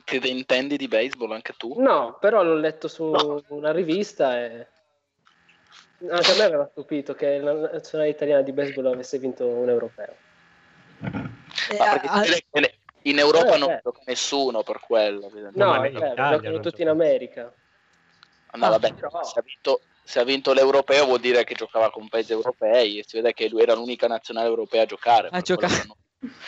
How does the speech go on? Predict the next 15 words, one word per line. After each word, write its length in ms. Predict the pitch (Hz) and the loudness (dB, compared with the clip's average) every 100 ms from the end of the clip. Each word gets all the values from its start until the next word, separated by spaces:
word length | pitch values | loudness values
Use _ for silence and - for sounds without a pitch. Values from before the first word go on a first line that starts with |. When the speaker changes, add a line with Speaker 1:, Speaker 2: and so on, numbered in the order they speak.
| - _ | -20 _
Speaker 1:
non, 120 | - | -10
<laughs> 360 | - - - | -8 -6 -8
l'unica 300 | - 175 - - | -8 -8 -8 -10
cosa 260 | - 165 | 0 0
che 180 | - 156 | 0 -2
mi 60 | 139 | 0
viene 260 | 131 120 | 0 0
in 80 | 117 | -8
mente. 280 | 117 113 - 247 294 240 | -8 -8 -8 -6 -6 -2
Speaker 3:
Andrea, 480 | 185 190 214 220 196 | -2 0 2 2 0
hai 180 | 185 180 | -2 -2
da 140 | 185 | -4
ri-, 400 | 185 190 185 180 | -6 -6 -6 -6
dire 180 | 180 190 | -8 -10
qualcosa? 720 | 202 185 190 170 165 180 190 | -10 -10 -8 -8 -8 -10 -12